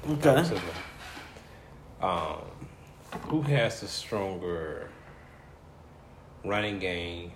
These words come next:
Speaker 2: Who has the stronger throwing game?
Speaker 1: A throwing game? I mean, I would give the throwing game, I say the throwing game's pretty equal, but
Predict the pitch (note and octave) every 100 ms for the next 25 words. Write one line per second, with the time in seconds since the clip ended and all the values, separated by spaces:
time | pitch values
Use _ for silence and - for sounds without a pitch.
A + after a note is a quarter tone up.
0 | - F2+ F2 E2+ - - D#2+ D2+ D2 -
1 | - - D#2 D#2+ D#2+ - - - - -
2 | - - - - - - - - C#3 C3+
3 | D3 D#3+ A3 A#3+ A#3+ A#3 A#3+ A3 - D#3+
4 | E3+ E3 D#3+ D3 C#3+ - - - C#3 E3
5 | E3 E3+ D#3+ D3 C#3+ D3 E3 E3 D#3 D3+
6 | D3 C#3 - - - - - - - -
7 | - - - - - - - - - -
8 | - - - - - - - D4 A3+ D#3+
9 | C#3+ E3+ E3+ D3+ C#3 C#3 D#3+ C3+ C#3 D3
10 | C#3+ A#2 B2